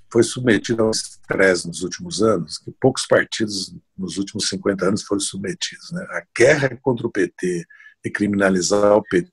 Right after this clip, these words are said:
T de, na verdade, proscrever o P T como conseguido inabilitar o Lula politicamente, o impeachment da Dilma,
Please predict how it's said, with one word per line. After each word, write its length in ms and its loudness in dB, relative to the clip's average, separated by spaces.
T 260 -4
de, 240 -16
na 80 4
verdade, 560 2
proscrever 760 2
o 60 -4
P 160 -4
T 200 -2
como 220 -4
conseguido 540 2
inabilitar 540 2
o 40 4
Lula 220 -2
politicamente, 800 -6
o 40 -6
impeachment 520 -4
da 160 2
Dilma, 400 -6